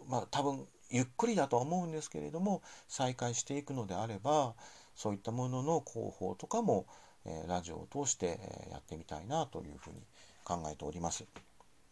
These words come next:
なので、その、この、このラジオはゲストを招いて演劇の話をする番組ですっていうのを、僕は頭の中で百遍ぐらい繰り返して暗唱できるようにってしたんですけれども、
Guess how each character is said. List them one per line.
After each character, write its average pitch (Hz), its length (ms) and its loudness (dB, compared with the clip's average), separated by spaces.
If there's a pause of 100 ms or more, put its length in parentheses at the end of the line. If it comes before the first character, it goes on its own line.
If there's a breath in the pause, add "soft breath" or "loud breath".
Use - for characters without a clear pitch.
な 143 140 0
の 107 120 -2
で、 107 380 2 (120)
そ 101 60 -8
の、 90 300 -8 (240)
こ 160 100 2
の、 165 260 2 (160)
こ 175 100 -2
の 214 100 2
ラ 302 140 4
ジ 135 100 2
オ 90 80 2
は 80 140 0
ゲ 175 140 0
ス - 80 -2
ト 123 120 6
を 107 60 6
招 92 260 0
い 87 60 -2
て - 160 -2
演 165 100 0
劇 202 160 -2
の 208 100 2
話 190 300 2
を 175 60 2
す - 120 -2
る 165 60 -2
番 156 160 0
組 110 180 -8
で 76 120 -8
す - 200 -8
っ - 40 -20
て 87 80 0
い 90 40 4
う 90 40 2
の 82 100 -2
を、 78 120 -2 (520 loud breath)
僕 110 200 6
は 73 260 4 (300)
頭 107 280 8
の 107 60 2
中 101 200 8
で - 80 -6
百 - 200 -4
遍 117 140 4
ぐ 120 80 8
ら 95 80 6
い - 40 -2
繰 - 120 -8
り 82 80 -2
返 85 160 -2
し - 80 -4
て 76 380 -6
暗 104 180 2
唱 101 180 2
で 90 120 -2
き - 120 -2
る 90 60 2
よ 71 120 -2
う 71 40 -8
に 71 80 -14
っ - 20 -16
て - 320 -10
し - 160 12
た 180 120 8
ん - 40 0
で - 60 -4
す - 100 -6
け - 100 -4
れ 76 80 -6
ど 78 100 -8
も、 113 260 4